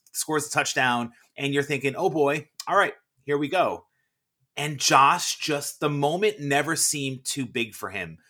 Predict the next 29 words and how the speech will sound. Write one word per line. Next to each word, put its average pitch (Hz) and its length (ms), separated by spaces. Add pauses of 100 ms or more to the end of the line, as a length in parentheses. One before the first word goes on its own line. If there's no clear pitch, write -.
(140)
The 120 60
spotlight 143 640
never 131 240
seemed 123 380
too 123 220
big. 110 440 (300)
Um, 101 300
his 127 260
jitters, 156 840 (220)
like, 147 120
he 226 200
was 262 200
in 170 240
control 156 600
of 131 100
his 139 140
emotions, 123 760
I 120 100
would 120 140
imagine, 110 600 (300)
from, 151 280
from 175 160
what 185 160
it 170 80
seemed 165 260
from 147 120
the 135 60
casual 135 540
observer 107 600